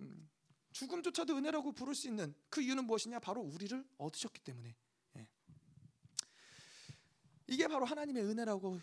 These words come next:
이, 이야기하는 것에 숨겨진 비밀이라는 거예요. 그러니까 우리는 그 은혜를 매일매일 찬양할 수 있는 거예요. 뭐 우리가 계속 이런, 이런 얘기들을 좀 오늘 하겠지만은 도대체 우리가, 우리가 누구길래 하나님이, 어, 자기 아들을 십자가에 죽이면서까지 우리를 얻으신 걸 가지고, "하,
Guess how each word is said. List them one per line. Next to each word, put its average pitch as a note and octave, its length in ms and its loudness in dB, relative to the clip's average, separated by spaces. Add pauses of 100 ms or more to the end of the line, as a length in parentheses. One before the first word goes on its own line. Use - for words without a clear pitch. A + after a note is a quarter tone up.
(100)
이, F3 320 -2 (480)
이야기하는 G#3 800 0 (480)
것에 F#3 200 -2
숨겨진 A#3 440 -6
비밀이라는 F#3+ 500 -6
거예요. A2+ 180 -18 (640)
그러니까 - 220 -6
우리는 B3+ 220 -4
그 A3+ 180 -2
은혜를 G#3 220 0
매일매일 E3 400 -2
찬양할 B3+ 320 -12
수 A#2 100 -18
있는 B2 120 -14
거예요. C3+ 140 -18 (1200)
뭐 F#3+ 100 -2
우리가 G#3+ 160 0
계속 G#3 300 -2
이런, F#3+ 240 4
이런 F3+ 220 2
얘기들을 E3+ 360 2
좀 D#3+ 140 -2
오늘 C#3+ 160 0
하겠지만은 F3 640 -4 (320)
도대체 D#4 300 -4
우리가, A3 260 -6
우리가 - 680 -10 (300)
누구길래 B2+ 580 -8
하나님이, C3 440 -8 (120)
어, B2+ 140 -18 (440)
자기 E3+ 280 2
아들을 D#3 280 6
십자가에 F#3+ 440 2
죽이면서까지 D#3+ 640 0
우리를 C#3 240 0
얻으신 C#3 380 2
걸 D#3 100 2
가지고, C#3 340 -2
"하, E2 200 -6